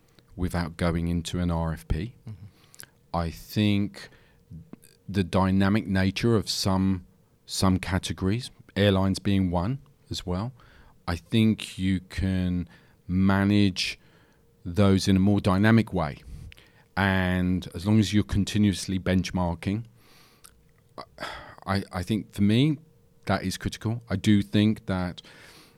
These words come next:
Speaker 1: the days of having those two hundred page R F Ps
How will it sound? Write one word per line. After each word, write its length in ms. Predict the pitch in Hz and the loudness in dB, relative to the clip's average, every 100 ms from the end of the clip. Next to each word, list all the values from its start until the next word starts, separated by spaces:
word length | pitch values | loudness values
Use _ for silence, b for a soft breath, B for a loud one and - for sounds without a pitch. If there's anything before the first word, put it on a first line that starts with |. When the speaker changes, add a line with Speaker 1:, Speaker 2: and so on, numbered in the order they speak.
| B - - | B -20 -12
Speaker 1:
the 260 | 101 92 95 | -8 -2 2
days 440 | 104 104 107 98 | 4 6 4 4
of 220 | 101 92 | 0 0
having 300 | 87 98 98 | 0 0 2
those 200 | 95 92 | 2 0
two 220 | - 110 95 | 0 0 2
hundred 340 | 101 92 90 | 2 0 0
page 420 | 98 101 101 98 - | 2 4 4 2 0
R 220 | 95 98 | 2 4
F 160 | 92 - | 2 0
Ps 560 | 101 104 113 127 - | 0 4 4 2 -2